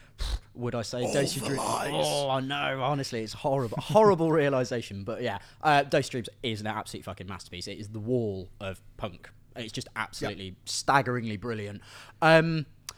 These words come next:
Speaker 1: and I, I did worry, kind of in the, in the lead up to this, because a lot of the sort of, like, well, the promotional sort of interviews and stuff like that was very much focusing on the fact that this was written and recorded in a day.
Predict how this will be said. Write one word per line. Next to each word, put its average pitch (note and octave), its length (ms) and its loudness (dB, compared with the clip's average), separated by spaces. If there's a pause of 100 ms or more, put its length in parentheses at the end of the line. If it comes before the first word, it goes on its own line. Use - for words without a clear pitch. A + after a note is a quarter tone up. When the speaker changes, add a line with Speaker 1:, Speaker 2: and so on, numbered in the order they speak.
(520)
Speaker 1:
and F#3 440 4 (200)
I, F#3 400 2 (120)
I F3 80 2
did B3 300 -4
worry, D#3+ 560 0 (440)
kind E3+ 140 -2
of D3+ 60 -2
in D#3+ 100 -2
the, D3 160 -6
in D#3 100 -4
the D3 60 0
lead D#3 240 0
up - 120 -6
to F#2+ 100 -12
this, F#2 120 -10
because - 320 -2
a G3 40 0
lot D#3+ 340 2
of B2+ 260 -2
the A2+ 200 0
sort - 220 -10
of, - 580 -18
like, G#2+ 200 -6 (440)
well, G#2 160 -6
the F#2+ 100 -8
promotional B2+ 680 -2
sort - 180 -12
of G#2+ 160 -12
interviews A#2+ 480 -6
and G#2 100 -10
stuff - 180 -12
like F#2+ 100 -8
that F#2+ 140 -6
was A2+ 260 0
very C#3+ 260 -2
much - 180 -4
focusing B2 400 -4
on G#2 80 -8
the G2 80 -8
fact - 240 -6
that F2+ 100 -16
this F#2+ 160 -12
was G2 200 -10
written G#2 240 -8
and G2 100 -8
recorded F#2+ 340 -12
in F#2+ 60 -12
a F#2 80 -14
day. F#2 400 -4